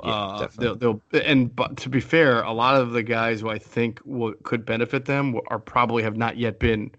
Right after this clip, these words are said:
Speaker 2: released, you know,
Speaker 1: Yeah.
Speaker 2: 'cause you always see cap casualties. But,
Speaker 1: Mm-hmm.
Speaker 2: you know, Corey Littleton, no. Joe Schobert, Schobert, no. Blake
Speaker 1: Okay.
Speaker 2: Martinez, probably not. Jamie Collins, probably not. So you're really gonna have to go down, you know, Danny Trevathan,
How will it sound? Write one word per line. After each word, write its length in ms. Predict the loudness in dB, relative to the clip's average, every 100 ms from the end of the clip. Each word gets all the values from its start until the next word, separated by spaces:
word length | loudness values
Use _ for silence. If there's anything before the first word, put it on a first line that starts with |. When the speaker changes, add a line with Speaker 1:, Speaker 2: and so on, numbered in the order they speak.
| _ _ _
Speaker 2:
released, 560 | 0 2 2 -2 -8 -10 -4
you 80 |
know, 120 | -2 -2
Speaker 1:
Yeah. 40 |
Speaker 2:
'cause 140 | -2 -2
you 100 | 0
always 220 | 0 0
see 100 | -6
cap 280 | -6 -4 -4
casualties. 520 | -4 -4 -8 -12 -6
But, 200 | -2 -2 -4 -8
Speaker 1:
Mm-hmm. 60 | 0
Speaker 2:
you 40 | 0
know, 80 | 0
Corey 260 | 2 4
Littleton, 420 | 6 4 0 0 0
no. 220 | -2 -8 _
Joe 120 | -4
Schobert, 500 | -4 0 0 2 0
Schobert, 460 | 0 2 4 2 0 _ _ _ -4
no. 320 | -2 -2 -6
Blake 200 | -2 0
Speaker 1:
Okay. 60 | 2
Speaker 2:
Martinez, 460 | 0 2 0 0 -4
probably 360 | -6 -4 -4
not. 220 | -6 -10 -12
Jamie 240 | -6 -4 -2
Collins, 420 | 0 0 0 -2
probably 380 | 0 0 0 -4
not. 300 | -6 -10 -16 _ _ _
So 240 | -2 0
you're 200 | 0 0
really 260 | 0 0 0
gonna 140 | 0
have 120 | -2
to 80 | -4
go 220 | -2 -2
down, 720 | -2 -4 0 2 2 2 -2 -4 _ _ _
you 80 | -4
know, 160 | -4 -2
Danny 320 | 0 2 2
Trevathan, 640 | -2 -2 0 0 -2 -4